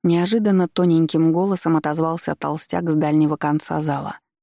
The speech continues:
Оплывший жиром живот с трудом вмещался между подлокотников сиденья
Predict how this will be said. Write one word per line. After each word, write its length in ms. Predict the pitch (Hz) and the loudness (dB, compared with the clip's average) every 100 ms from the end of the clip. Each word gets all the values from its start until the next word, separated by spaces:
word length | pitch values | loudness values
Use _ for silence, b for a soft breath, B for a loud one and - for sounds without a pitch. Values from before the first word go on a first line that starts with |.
| _ _ _ _ - | _ _ _ _ -8
Оплывший 560 | 151 - 175 - - | -4 0 0 0 -2
жиром 400 | 151 160 165 156 | 0 0 2 2
живот 360 | 151 151 165 170 | 2 0 -2 -4
с 80 | - | -4
трудом 340 | 156 147 156 | -2 2 2
вмещался 640 | 170 156 151 - 170 - | 2 2 0 -2 -4 0
между 280 | 160 160 165 | 0 2 0
подлокотников 760 | - 175 147 - 160 156 156 160 | -4 -2 -4 -2 -2 0 -2 -4
сиденья 680 | - 175 160 135 135 143 | -4 -2 0 -2 -4 -10